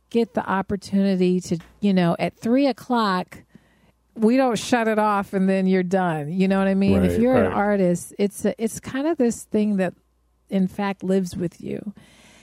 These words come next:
Speaker 1: And so because it does live with you like that, um, it's something that I think that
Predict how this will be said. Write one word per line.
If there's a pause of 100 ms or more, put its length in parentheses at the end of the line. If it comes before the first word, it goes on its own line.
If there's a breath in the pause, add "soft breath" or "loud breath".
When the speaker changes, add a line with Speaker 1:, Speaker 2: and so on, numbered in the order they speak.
(200 loud breath)
Speaker 1:
And
so
because
it
does
live
with
you
like
that, (220)
um, (360)
it's
something
that
I
think
that